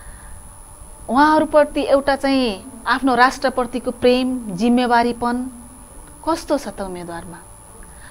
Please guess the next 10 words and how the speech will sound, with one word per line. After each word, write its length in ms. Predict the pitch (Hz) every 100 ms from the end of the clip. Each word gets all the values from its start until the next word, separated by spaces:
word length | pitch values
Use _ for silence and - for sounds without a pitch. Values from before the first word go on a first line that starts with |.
| - 214
उहाँहरूले 420 | 262 285 285 285
अगाडि 400 | 262 262 262 254
सारेका 500 | - 247 254 254 233
कार्यक्रमहरू, 760 | 226 220 233 233 233 233 247 262 - - - 233
उहाँहरूले 320 | 247 247 240
उठान 420 | 240 240 247 247
गरेका 400 | 240 240 240 233
चाहिँ 200 | 226 220
मुद्दा 320 | 220 208 220
विषयहरू, 680 | 202 196 - 233 233 247 254